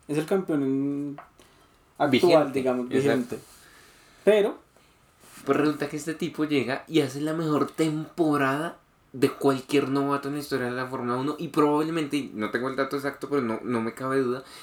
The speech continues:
Speaker 2: que es probablemente una de las mejores temporadas de debut en muchos deportes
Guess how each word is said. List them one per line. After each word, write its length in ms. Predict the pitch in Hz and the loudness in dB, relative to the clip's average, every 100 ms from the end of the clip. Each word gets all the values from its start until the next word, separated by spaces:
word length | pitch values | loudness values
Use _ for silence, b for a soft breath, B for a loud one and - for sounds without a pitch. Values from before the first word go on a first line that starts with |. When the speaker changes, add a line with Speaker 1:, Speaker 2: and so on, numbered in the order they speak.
| B - | B -4
Speaker 2:
que 80 | |
es 60 | 135 | -2
probablemente 480 | 143 151 156 151 160 | 2 2 2 -4 -4
una 140 | 160 | -2
de 80 | 156 | -2
las 80 | 160 | -2
mejores 280 | 160 139 113 | -2 -2 -2
temporadas 420 | 139 147 135 107 | -6 -2 -2 0
de 60 | 123 | 0
debut 300 | 135 120 - B B B - | 0 -2 -4 B B B -2
en 340 | 143 131 143 | 0 2 2
muchos 380 | 170 185 185 180 | 2 2 -2 -2
deportes 640 | 185 - 151 147 - - | -4 -2 -4 -4 -6 -10